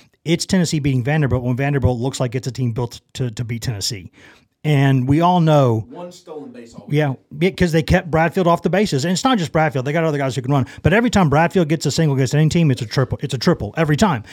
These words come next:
Speaker 1: And against Tennessee, it's especially a triple. He probably didn't even have to slide. But they kept him off base all weekend long. He didn't have a base hit at all until he had the, the, the hit there to bring in the first run for Vandy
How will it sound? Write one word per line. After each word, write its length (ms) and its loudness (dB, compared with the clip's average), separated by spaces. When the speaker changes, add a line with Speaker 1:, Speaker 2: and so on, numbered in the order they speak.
Speaker 1:
And 100 4
against 220 6
Tennessee, 320 4
it's 200 -4
especially 400 0
a 40 -4
triple. 240 -6
He 120 0
probably 220 0
didn't 100 -2
even 100 -2
have 80 -14
to 80 -10
slide. 600 -4
But 120 2
they 100 0
kept 280 -2
him 120 2
off 220 0
base 320 -4
all 180 0
weekend 300 0
long. 220 0
He 100 0
didn't 140 2
have 140 0
a 40 -8
base 260 -2
hit 120 0
at 100 -2
all 340 2
until 300 0
he 100 4
had 260 2
the, 300 0
the, 300 -4
the 120 -4
hit 200 -2
there 140 0
to 60 -2
bring 200 0
in 80 2
the 60 0
first 260 -4
run 160 -2
for 120 -6
Vandy 360 -2